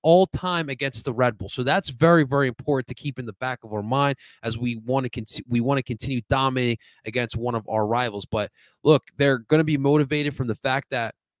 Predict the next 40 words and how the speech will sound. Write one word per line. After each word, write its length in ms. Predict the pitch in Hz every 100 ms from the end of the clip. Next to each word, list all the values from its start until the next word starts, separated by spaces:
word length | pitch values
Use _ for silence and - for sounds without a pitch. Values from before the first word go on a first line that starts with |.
| _
last 540 | 113 139 208 - -
year, 300 | 127 139 185
the 100 | 180
way 240 | 127 135 185
they 160 | 180 -
ended 260 | 117 175
it, 120 | 214
dude, 180 | 165 214
they 200 | 190 220
literally 580 | 196 175 214 247 240 214
were 240 | 170 175
just 320 | 165 - 180 -
one 340 | 139 151 185
crazy 420 | 180 - 175 160
goal 360 | 156 160 156 131
away 240 | 143 170
from 180 | 160 127
sending 340 | - 151 156
into 180 | 147 -
penalty 340 | - 147 135 131
kicks. 240 | 180 -
And 80 | 135 - _ _
who 140 | 202
knows 200 | 214 208
what 120 | 160 156
happens 320 | 175 165 139
at 100 | 135
that 220 | 131 123
point, 260 | 170 196 113
right? 240 | 113 147 110
Anything 380 | 170 180 170 151
can 160 | 131
really 240 | 123 120 101
happen. 420 | 143 202 - 113 - _ _
And 80 | 165
I 40 |
really 260 | 220 262 302
do 160 | 214 220
feel 340 | - 233 269
like 220 | 190 139